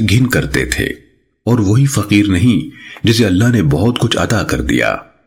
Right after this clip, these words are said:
اس نے جواب دیا، "مجھے تو یہ مال اپنے بڑوں سے ورثے میں ملا ہے۔"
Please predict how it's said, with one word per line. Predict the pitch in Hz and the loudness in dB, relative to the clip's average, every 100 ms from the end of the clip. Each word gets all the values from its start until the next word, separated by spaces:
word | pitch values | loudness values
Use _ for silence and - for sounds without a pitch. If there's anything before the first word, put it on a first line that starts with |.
| _ _ _ | _ _ _
اس | 120 143 | -2 0
نے | 120 | 0
جواب | 92 82 76 | 0 -2 -2
دیا، | 76 73 117 - _ _ _ | -2 0 -2 -6 _ _ _
"مجھے | 107 120 156 | -2 0 -2
تو | 151 | 0
یہ | 139 107 | 0 0
مال | 87 120 | 0 0
اپنے | 92 92 113 | 0 -2 -2
بڑوں | 80 64 76 101 | -2 -2 -2 -2
سے | 123 | -2
ورثے | 73 67 - 131 | -2 -2 0 2
میں | 151 | 0
ملا | 80 62 | 0 -2
ہے۔" | - | -4